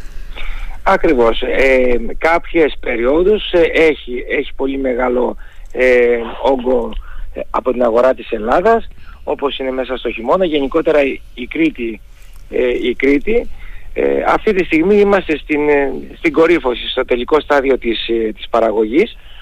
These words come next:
όσο αφορά τα θερμοκηπιακά κυπευτικά κυρίως. Είμαστε λίγο πριν βγουν και κάποια υπαίθρια, είμαστε και, είμαστε και λίγο πριν ξεκινήσουν, ε, δυνατά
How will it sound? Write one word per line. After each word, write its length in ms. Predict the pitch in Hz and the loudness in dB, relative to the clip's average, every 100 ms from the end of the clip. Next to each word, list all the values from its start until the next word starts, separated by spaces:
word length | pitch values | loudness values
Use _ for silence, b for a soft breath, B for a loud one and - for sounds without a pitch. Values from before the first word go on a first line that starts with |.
| B | B
όσο 200 | - 131 | -6 -4
αφορά 280 | 117 117 123 | -2 0 0
τα 360 | 123 120 113 110 | 0 0 -2 -4
θερμοκηπιακά 600 | 113 113 110 120 107 127 | -8 -8 -6 -4 -4 -4
κυπευτικά 460 | - 110 - - | -4 -6 -6 -6
κυρίως. 540 | 123 117 123 214 240 - B B | -4 -2 2 4 4 0 B B
Είμαστε 340 | - 170 151 147 | -4 -2 0 0
λίγο 260 | 143 151 | 2 2
πριν 380 | 147 156 156 139 | 2 0 0 -2
βγουν 300 | 120 135 147 | -2 0 0
και 100 | 123 | -2
κάποια 480 | - 127 - 123 101 | 0 -2 2 0 2
υπαίθρια, 640 | 110 - 196 202 226 226 | -2 0 -2 0 2 4
είμαστε 340 | 202 196 185 - | 4 2 -2 -2
και, 360 | - 147 143 127 B B B | -2 2 2 0 B B B
είμαστε 340 | - 196 208 160 | -4 0 0 0
και 140 | 156 | -2
λίγο 280 | 147 185 202 | 0 2 2
πριν 260 | - 190 202 | 2 0 2
ξεκινήσουν, 840 | 190 - 139 170 190 208 214 208 b b b - | -4 -4 -4 -4 0 2 2 0 b b b 0
ε, 160 | 143 | 2
δυνατά 680 | 135 139 135 131 214 226 | 2 2 2 4 4 2